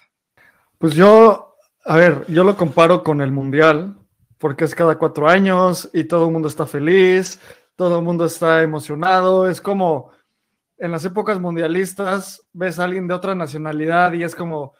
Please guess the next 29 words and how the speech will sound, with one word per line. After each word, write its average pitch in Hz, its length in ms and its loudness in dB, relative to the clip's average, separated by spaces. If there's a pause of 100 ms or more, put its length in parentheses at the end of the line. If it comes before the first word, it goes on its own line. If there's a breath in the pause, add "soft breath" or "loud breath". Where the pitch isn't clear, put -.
(160)
"Puta, 202 280 -4
ojalá 170 280 -4
le 180 100 -2
vaya 190 220 0
bien 175 180 -4
a 180 80 -8
tu 151 80 -14
equipo, 175 960 -6 (400)
eh, 151 260 -8
que - 80 -14
vaya 160 240 -4
todo 160 220 -4
muy 156 180 -8
chido". 185 420 -4
Entonces, 175 520 -8 (480)
me 160 160 -10
encanta 190 380 -4
comparar 175 420 -2
el 170 180 -6
halving 165 240 -8
con 160 180 -8
el 139 100 -10
Mundial, 156 400 -2
porque 160 240 -6
también 165 280 -6
es 175 120 -6
un 180 100 -4
evento 170 400 -2
que 151 380 -2